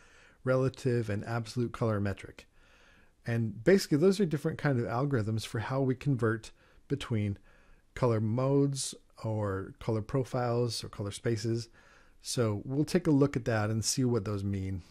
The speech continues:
here in a little bit. So what we're looking at here is the interface of a program called ColorThink Pro. It, uh, visualizes color spaces and profiles. So it's a useful utility for this class.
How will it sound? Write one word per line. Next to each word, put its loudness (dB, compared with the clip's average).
here -4
in -4
a -8
little -10
bit. -14
So 8
what 6
we're 6
looking 6
at 4
here 4
is 2
the 2
interface 2
of -2
a 0
program 0
called -6
ColorThink 0
Pro. -2
It, 2
uh, 10
visualizes 6
color 6
spaces 0
and 2
profiles. 0
So -2
it's -4
a 6
useful 4
utility 8
for 0
this 0
class. -2